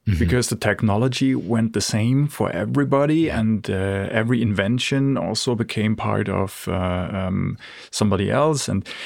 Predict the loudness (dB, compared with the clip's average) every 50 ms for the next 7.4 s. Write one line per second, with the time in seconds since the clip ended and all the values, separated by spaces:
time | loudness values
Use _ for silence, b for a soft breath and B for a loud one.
0 | B B -4 -2 0 2 2 2 2 2 2 2 2 0 -2 -2 -2 -2 -2 0
1 | 0 -2 -2 -2 -2 -2 -2 -2 -2 0 2 2 2 2 2 2 0 0 0 0
2 | -2 0 0 0 0 -2 0 0 0 0 0 0 -2 0 0 0 0 2 2 2
3 | 0 0 -2 -2 -2 -2 -2 0 0 2 2 2 2 2 0 0 -2 -2 -4 0
4 | 0 2 2 2 2 0 0 -2 -4 -6 -6 -10 -6 -4 -2 0 2 2 2 2
5 | 2 0 -2 -6 -10 _ _ _ _ -20 -10 -4 -2 0 0 0 -2 -2 -2 -2
6 | -2 -2 -2 -2 -4 -4 -2 -4 -2 -2 -4 -4 -4 -4 -2 -2 -2 -2 -2 -6
7 | -6 -6 -4 -2 0 -2 -2 -4